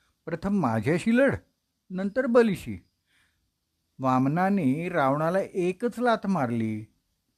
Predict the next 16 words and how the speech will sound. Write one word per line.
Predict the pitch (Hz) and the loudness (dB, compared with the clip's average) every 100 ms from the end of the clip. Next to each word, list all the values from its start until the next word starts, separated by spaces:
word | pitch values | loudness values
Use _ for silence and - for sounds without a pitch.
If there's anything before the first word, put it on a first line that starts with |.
| - | -10
त्या | 151 196 | -4 0
लाथेने | 220 - 117 117 | 0 -2 -2 -2
रावण | 113 110 113 135 156 _ _ _ - | 0 -2 -2 -2 -4 _ _ _ -16
दूरवर | 113 147 208 214 202 160 139 123 | -4 0 2 2 2 2 0 -2
समुद्रकिनारी | - 139 160 185 185 160 139 120 | -4 -8 -8 -8 -8 -6 -4 -4
जाऊन | 117 113 | -2 -4
पडला. | 107 143 202 208 175 _ _ _ _ _ _ _ _ _ | -4 -4 0 0 -2 _ _ _ _ _ _ _ _ _
पुन्हा | 120 117 180 | -2 2 2
काय | 214 208 | 2 -2
त्यांनी | 151 120 107 101 _ _ - | -2 -2 -2 -4 _ _ -14
बलीच्या | 117 110 123 135 156 185 208 | -10 0 0 0 -2 0 2
वाटेला | 190 120 120 117 | 2 0 -2 -4
जायची | 110 107 - 147 165 | -4 -6 -8 -10 -10
हिंमत | - 120 107 120 113 - | -2 0 4 2 2 -2
केली | 110 113 | -4 0
नाही. | 110 - 117 | -2 -2 -8